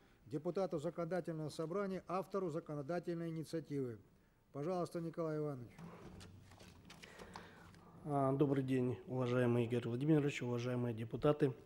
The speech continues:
Speaker 2: А, проект закона области разработан в соответствии с федеральным законом от пятого декабря две тысячи пятого года номер сто пятьдесят четыре «Государственная служба российского казачества» и указом президента Российской Федерации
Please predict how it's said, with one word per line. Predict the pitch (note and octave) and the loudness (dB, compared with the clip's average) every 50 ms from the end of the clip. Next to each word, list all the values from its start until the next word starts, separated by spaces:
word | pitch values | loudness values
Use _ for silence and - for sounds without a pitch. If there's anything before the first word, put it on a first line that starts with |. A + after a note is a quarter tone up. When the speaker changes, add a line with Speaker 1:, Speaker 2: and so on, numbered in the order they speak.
| - - - - - - - - - - - | -20 -20 -20 -20 -20 -20 -20 -20 -20 -6 0
Speaker 2:
А, | C#3 B2+ B2+ B2+ B2 A#2+ A2 - - - - - - - - - - - - - - - | 2 4 4 4 4 2 0 -4 -10 -18 -20 -20 -20 -20 -20 -20 -20 -20 -20 -20 -20 -4
проект | - D3+ D#3 D#3+ D#3 C#3+ C3+ | 0 4 6 6 6 4 4
закона | C#3+ D3+ D3 - E3+ D#3+ D#3 D3+ | 2 2 4 6 8 8 8 8
области | D#3+ D3+ D#3 D3+ C#3 - - | 8 6 6 4 2 2 2
разработан | C#3 B2+ B2+ C3+ C3+ C#3 C3 C#3+ C#3 C#3 D#3 D3 D#3 C#3 C3 | 2 2 4 4 2 4 2 2 4 6 6 6 6 2 2
в | A#2+ | 0
соответствии | - C3+ A#2+ - C#3 C#3+ C#3+ - - D3 | -2 -4 -2 0 0 0 0 0 -2 -4
с | C3+ - | -2 -2
федеральным | - C#3 C3 C#3+ C#3+ D3+ D#3+ D#3 D3 C#3+ B2 | -4 0 2 2 4 6 6 6 4 4 2
законом | A#2 C3 B2 - C#3 C3+ C3+ C3+ C3 B2+ - - - - - - - | 0 -2 -2 -2 -2 0 0 0 0 -2 -4 -8 -16 -20 -20 -10 -2
от | - C#3 C3+ - - C3+ - - | -2 -2 0 0 -4 -8 -2 2
пятого | - E3 D#3+ D#3 D#3 C#3+ C3+ C3 | 4 4 6 6 4 4 4 2
декабря | B2+ C3 - - C3+ C3 C#3 C#3+ C#3+ C#3 C#3+ - - | 0 -2 -2 -2 0 2 4 4 4 2 0 -4 -8
две | C3 C3 C3+ | -4 -4 -2
тысячи | C3 - D#3 - - D3+ | -2 -2 -2 -2 -2 -2
пятого | - D3 C#3 - C#3 B2+ B2 A#2+ | -2 -2 -2 0 -2 -2 -2 -2
года | B2 C3+ D3 C#3 C#3 C3+ | 2 2 2 2 2 0
номер | C3 C#3 C3+ C3+ C3 A#2 A2+ - - - | 0 0 0 0 0 -2 -6 -10 -14 -16
сто | - - - - C#3+ B2 | -16 -8 -4 -2 -2 -2
пятьдесят | - - B2+ A#2 - C3 A#2 | -4 -6 -8 -6 -6 -6 -4
четыре | - - B2 - E3+ F3+ E3+ E3+ C#3+ | -4 -6 -2 2 2 4 4 4 2
«Государственная | B2 C#3 C3+ - C#3 C3 C3 C#3 - - - C#3 C3+ B2+ | 2 0 -2 -2 -4 -4 -2 -2 -2 -2 0 0 0 0
служба | A#2 - C#3+ D3+ D#3 D3+ D3 C#3+ C#3+ - | -2 -2 -2 -2 0 0 -2 -4 -4 -2
российского | - C#3 C3 - - C#3+ C3 - - C3+ B2+ A#2+ | -2 -2 -2 -2 -2 -4 -6 -4 -4 -4 -4 -4
казачества» | A2+ - C3 A#2+ C3+ B2+ A#2 - A#2+ A2 - - A2+ A2 - - - - - - - - - - | -6 -6 -4 -2 -2 -4 -4 -6 -8 -10 -12 -12 -14 -14 -14 -16 -18 -18 -18 -18 -18 -18 -4 0
и | C3+ D#3 | 2 2
указом | D3 - F#3+ F#3+ E3+ F3+ E3 D#3 | 6 8 8 8 10 8 8 8
президента | D#3+ D#3 D#3 D#3 D#3 C#3+ D#3 D#3+ D#3 - D#3+ D3+ | 8 6 6 4 6 6 8 8 8 8 6 6
Российской | D#3 D3+ - E3 D#3+ - - D#3 C#3+ | 6 6 6 4 2 4 4 4 4
Федерации | - - C3 C3 C3+ C#3 C#3+ D3 - - D#3 D3+ D3+ | 4 2 0 2 4 6 4 4 6 6 6 6 6